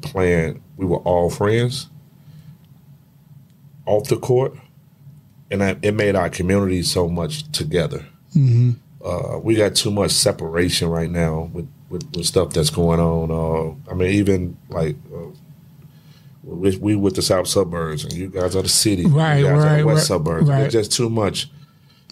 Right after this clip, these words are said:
Speaker 1: parity and breaking off. When it's all said and done with Illinois, the state,
Speaker 2: Mm-hmm.
Speaker 1: and if we're not good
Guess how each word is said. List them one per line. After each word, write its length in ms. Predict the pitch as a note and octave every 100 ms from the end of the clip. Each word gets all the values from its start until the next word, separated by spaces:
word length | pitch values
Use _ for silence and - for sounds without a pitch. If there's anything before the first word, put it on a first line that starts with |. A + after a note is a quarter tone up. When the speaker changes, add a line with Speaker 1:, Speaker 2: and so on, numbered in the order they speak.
| - - -
Speaker 1:
parity 520 | - - C#3+ B2 G#2 F#2
and 120 | D#2+
breaking 360 | F#2+ A2 F#2
off. 340 | F#2+ G2 - - - _ _ _ _ _ -
When 140 | A2+
it's 140 | A#2 A2+
all 260 | A#2+ C3+
said 240 | C#3 C#3+ C3
and 160 | B2
done 240 | A#2 A#2+ A2+
with 280 | G#2 F#2+ A2
Illinois, 640 | A#2 A2 A2 G2+ F#2 F#2 - _ _ -
the 80 |
state, 420 | F2+ - G#2 E2+ -
Speaker 2:
Mm-hmm. 460 | - C3 A#2 C3 C3 - _ _ _ _ _ - F#2+
Speaker 1:
and 360 | F#2+ F2+ F2 -
if 260 | G2+ F#2 D2 - _ _ _ - - _ _ -
we're 220 | A2+ B2+
not 280 | A#2+ A2+ G#2
good 460 | A#2 A2+ A2+ G2+